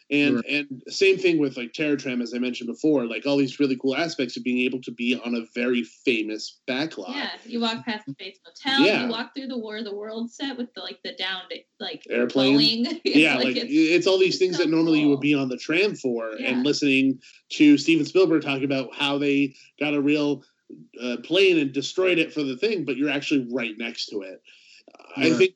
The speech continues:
Speaker 1: that, that's probably one of the coolest things, and that's what makes the event really unique. I also think that the way they kind of go about making their scare zones is pretty interesting. I don't like where they put them.
Speaker 3: Interest-, no.
Speaker 1: I don't like where
Speaker 3: I
Speaker 1: they put them.
Speaker 3: completely disagree with you.
Speaker 1: But I like,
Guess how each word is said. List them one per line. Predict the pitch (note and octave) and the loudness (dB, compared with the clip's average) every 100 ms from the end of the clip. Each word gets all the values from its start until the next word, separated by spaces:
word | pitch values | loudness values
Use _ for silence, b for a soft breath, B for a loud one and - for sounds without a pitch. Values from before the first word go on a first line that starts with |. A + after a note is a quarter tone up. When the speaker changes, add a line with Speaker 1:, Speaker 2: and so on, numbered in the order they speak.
| - | 0
Speaker 1:
that, | D3 D#3+ | 0 0
that's | D3 D3+ | -2 -4
probably | - F#3 F3 | -2 0 2
one | F3 F3 | 2 2
of | |
the | E3+ | 0
coolest | E3 F3 E3+ | 0 0 2
things, | F3 C#3+ | -2 0
and | C#3+ | -2
that's | C#3 C#3 | -2 -2
what | C#3 | -2
makes | C#3+ - | -2 2
the | C3+ | 0
event | B2 B2+ B2 A#2+ | 0 -4 -6 -2
really | B2+ C3 | -2 0
unique. | A#2 G#2 G#2+ E3 - b b b b b b - | -4 -8 -6 -8 -10 b b b b b b -4
I | D#3 | 2
also | F#3 F3+ F3+ | 2 4 0
think | - D#3+ D#3+ C3+ | 2 0 0 -2
that | C3 B2 - | -4 -4 -8
the | - C3+ C3+ B2 A#2+ | -12 -4 -4 -4 -4
way | B2 C#3+ C#3+ C#3+ B2+ | 2 4 6 4 2
they | - B2 | 0 0
kind | A#2+ C#3+ C3 | -2 -4 -2
of | A#2+ A2+ | -2 -2
go | C#3 B2+ | 0 0
about | B2 A#2+ A#2+ | 0 -2 -2
making | A#2+ C3 B2+ | 0 0 0
their | A2+ | -2
scare | - - A2+ A#2 | -6 -6 -4 -2
zones | C3 C3+ C#3+ | 0 0 0
is | C#3+ | -2
pretty | - D#3+ D3+ | 0 2 4
interesting. | E3 E3 D#3 F#3+ F#3 | 2 0 2 2 4
I | C#3+ | 2
don't | D3 F3 D#3+ | 2 2 2
like | D#3+ D#3 | 0 2
where | B2+ | -2
they | A2 _ | -4 _
put | F3+ - | -6 0
them. | C4 C4+ | 2 4
Speaker 3:
Interest-, | B3 - A#3+ - | 2 -2 -16 -14
no. | A3+ G3+ G3 | -10 -10 -4
Speaker 1:
I | D3 | 0
don't | E3 | 2
like | E3+ D#3+ | 2 2
where | |
Speaker 3:
I | C#3+ | 0
Speaker 1:
they | A2 | -2
put | - F#3+ | -4 -2
them. | A#3+ B3+ | 0 0
Speaker 3:
completely | B3+ A3+ G3+ | 0 -4 -12
disagree | - F#3+ F3+ - | -20 -20 -20 -20
with | - | -20
you. | - - | -20 -2
Speaker 1:
But | D#3 C#3+ C3+ | 0 0 0
I | |
like, | D3+ D#3 D#3+ | 0 2 0